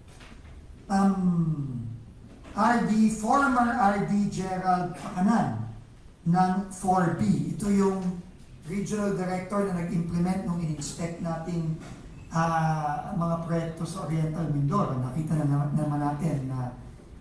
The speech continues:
very substandard. So, yan, pinadalan din natin siya ng show, show cause order. Si R D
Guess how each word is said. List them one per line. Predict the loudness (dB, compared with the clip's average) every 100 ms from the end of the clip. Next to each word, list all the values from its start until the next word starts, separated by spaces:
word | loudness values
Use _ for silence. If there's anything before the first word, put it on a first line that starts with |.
| -4
very | 0 0 0
substandard. | -2 -2 -2 0 2 4 2 -2
So, | -4 -4 0
yan, | 0 0
pinadalan | -2 -2 -4 -2
din | 0 -2
natin | -2
siya | -6 -6 -6
ng | -8
show, | -8 -8 -10
show | -8 -8 -6
cause | -8 -8
order. | -6 -6 -6 -8 -12 -16 -20 -20 -20 -20 -20 -14
Si | -4 -2 0
R | 2 4 2
D | 2